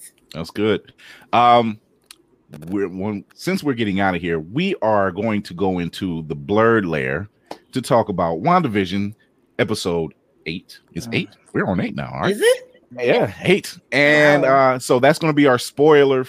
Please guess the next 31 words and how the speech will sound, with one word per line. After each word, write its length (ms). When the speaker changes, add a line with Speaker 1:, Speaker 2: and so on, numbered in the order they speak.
Speaker 1:
spoiler 480
rich 420
episode. 380
So 140
we're 160
not 160
gonna, 240
you're 120
not 140
gonna 140
see 220
that 180
until 320
Wednesday. 480
But 380
be 140
sure 240
to 80
tune 280
in 220
and 200
subscribe 400
to 60
the 60
Facebook 380
page, 300
Blurred's 340
Eye 160
View 160
Speaker 3:
Yes. 100
Speaker 1:
Podcast, 520